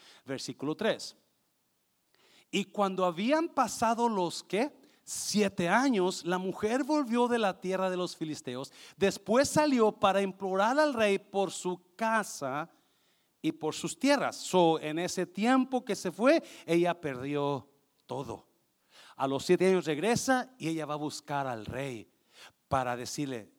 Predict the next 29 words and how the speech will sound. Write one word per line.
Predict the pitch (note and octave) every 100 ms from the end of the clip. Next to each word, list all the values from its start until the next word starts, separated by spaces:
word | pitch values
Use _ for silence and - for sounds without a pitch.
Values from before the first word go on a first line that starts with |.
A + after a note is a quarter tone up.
| _ F#2+
"Yo, | G#2+ C#3+ C#3+ B2 _ _ _
dame | - E3 E3
mis | B2+ -
tierras, | - C#3+ A#2+ -
dame | D#3 E3+
mis | C#3+ A#2
casas". | - A2+ - - - - _ _ _ _ _ _ -
Versículo | D#3+ - C#3+ - B2+ A#2+
cuatro. | - E3+ E3 - F2+ _ _
Ah, | G2+
mire, | F3 F#3 A#2+
mire, | C3+ A#2+
mire, | A2 F#2+ -
increíble. | B2 C#3+ B2 F#2+ F#2+ - - -
"Y | F3+
había | F3 D#3+ A3+ D#4 D#4+
el | A#3+ G#3+
rey | A3+ A#3
hablado | G3 E3 F3+ F3+ F#3 -
con | F3 D#3+
Giezi, | D3+ E3 A#2+ - A#2 C3+ D3 -
criado | C#3+ C#3 F#3 A#3+
del | B3 A#3+
varón | G#3+ G3+ G#3+
de | G#3
Dios | C3+ B2
de | A2
Eliseo, | B2+ G3 C#3+ C3 F#3+ _ - -
diciéndole: | G3+ F#3+ - C4 D4 G#3+ C#3+